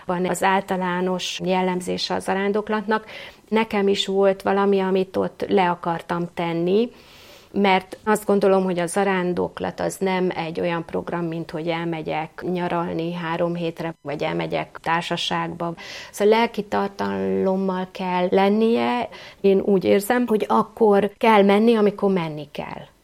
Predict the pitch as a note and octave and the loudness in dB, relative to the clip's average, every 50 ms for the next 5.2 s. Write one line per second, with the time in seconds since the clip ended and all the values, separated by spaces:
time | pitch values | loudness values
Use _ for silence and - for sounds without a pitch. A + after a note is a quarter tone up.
0 | _ _ _ _ _ _ - D#3+ F3 - G3 F#3+ G3 F#3+ G3 - G3+ G3 G3 F#3 | _ _ _ _ _ _ -4 -4 -2 -2 -2 -2 -2 -2 2 4 4 4 4 2
1 | - - G#3+ A3 A3 G#3 F#3+ G#3 G3 F#3+ G3 F#3 F3+ F3+ E3+ E3+ E3+ E3+ - F#3+ | 0 2 4 4 4 4 4 4 4 4 4 2 2 2 0 0 -2 -2 0 0
2 | F3 E3 E3+ F3 F3 - - F#3+ F3+ F3+ F3+ F3 E3+ E3+ E3+ E3+ - - F3+ E3 | 2 4 4 2 2 2 0 0 2 2 2 2 2 2 0 -2 -2 -4 -4 -4
3 | - - - - F#3 F3 F3 F3+ F3+ - - - F#3 F3 F3 E3+ - - - G#3+ | -6 -8 -6 -4 -2 0 0 -2 -2 -4 -4 -2 -2 -2 -2 -4 -6 -2 0 2
4 | A3+ G#3+ A3 G3+ F#3+ G3 - - F3+ F3+ F#3 F3+ F3+ - - E3+ F3 F3+ E3+ E3+ | 2 2 2 0 -2 -2 -4 -2 -2 0 0 -2 -4 -6 -8 -6 -2 -2 0 0
5 | E3+ F3 F3 | -2 -4 -6